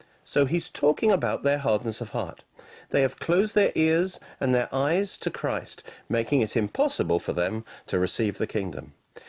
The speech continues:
Therefore, he must reveal the mystery, but in an indirect way, in parables, so that in their spiritual blindness they can't understand what he's saying.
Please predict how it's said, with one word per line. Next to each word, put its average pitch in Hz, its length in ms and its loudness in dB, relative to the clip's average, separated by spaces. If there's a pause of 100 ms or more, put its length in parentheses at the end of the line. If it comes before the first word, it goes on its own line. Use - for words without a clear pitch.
(200)
Therefore, 82 480 2 (180)
he 131 140 2
must 170 340 2
reveal 143 480 4
the 117 120 0
mystery, - 540 0 (200)
but 131 220 0
in 196 180 4
an 214 140 4
indirect 202 720 2
way, 101 260 0 (220)
in 214 160 0
parables, 196 640 -2 (180)
so 175 200 2
that 170 160 2
in 214 160 4
their 190 140 4
spiritual - 560 2
blindness 156 520 0 (240)
they - 120 2
can't 123 280 -2
understand 151 480 0
what 196 120 4
he's 220 120 -2
saying. 269 380 0